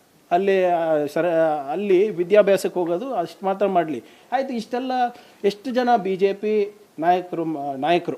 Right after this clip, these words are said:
ನಮ್ಮ ರಾಜ್ಯದಲ್ಲಿ ಸ್ಕೂಲ್ ನಡೆಸ್ತಾರೆ? ನಡೆಸ್ತಾರ ಖಾಸಗಿಯಾಗಿ? ಕಾಲೇಜ್ಗಳು ನಡೆಸ್ತಾರ? ಮೆಡಿಕಲ್ ಕಾಲೇಜ್ ನಡೆಸ್ತಾರ? ಇಂಜಿನಿಯರಿಂಗ್ ಕಾಲೇಜ್ ನಡೆಸ್ತಾರ? ಅಲ್ಲೆಲ್ಲರಿಗೂ ಹಾಕ್ಸಿ, ಯೂನಿಫಾರ್ಮೇ ಹಾಕ್ಸ್ಬಿಡಿ ಸರ್.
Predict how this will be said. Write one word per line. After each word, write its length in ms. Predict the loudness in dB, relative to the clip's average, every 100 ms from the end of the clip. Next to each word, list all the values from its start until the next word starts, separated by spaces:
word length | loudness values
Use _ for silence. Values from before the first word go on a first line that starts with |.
| -10 -16 -2
ನಮ್ಮ 200 | 0 2
ರಾಜ್ಯದಲ್ಲಿ 520 | 2 0 -4 -8 -12
ಸ್ಕೂಲ್ 260 | -8 -6 -4
ನಡೆಸ್ತಾರೆ? 680 | -6 -10 -20 -20 -20 -14
ನಡೆಸ್ತಾರ 300 | -14 -12 -10
ಖಾಸಗಿಯಾಗಿ? 580 | -6 -6 -6 -8 -8 -10 -14 -20 -20 -20 _ _ _
ಕಾಲೇಜ್ಗಳು 420 | 2 4 4 4 4
ನಡೆಸ್ತಾರ? 340 | 0 -2 -4 -4 -12 _ _ _ _ 0
ಮೆಡಿಕಲ್ 280 | 2 2 0
ಕಾಲೇಜ್ 300 | 0 -2 -2
ನಡೆಸ್ತಾರ? 320 | -8 -6 -6 -6 -8
ಇಂಜಿನಿಯರಿಂಗ್ 460 | -6 -4 -2 -2 -2
ಕಾಲೇಜ್ 260 | -6 -6 -8
ನಡೆಸ್ತಾರ? 340 | -12 -10 -10 -10 -14 -20 -20 _ -20 -10
ಅಲ್ಲೆಲ್ಲರಿಗೂ 460 | 0 2 4 2 0
ಹಾಕ್ಸಿ, 380 | -2 -4 -6 -2
ಯೂನಿಫಾರ್ಮೇ 480 | 2 2 2 2
ಹಾಕ್ಸ್ಬಿಡಿ 440 | 2 -2 -4 -4 -2
ಸರ್. 280 | -2 -4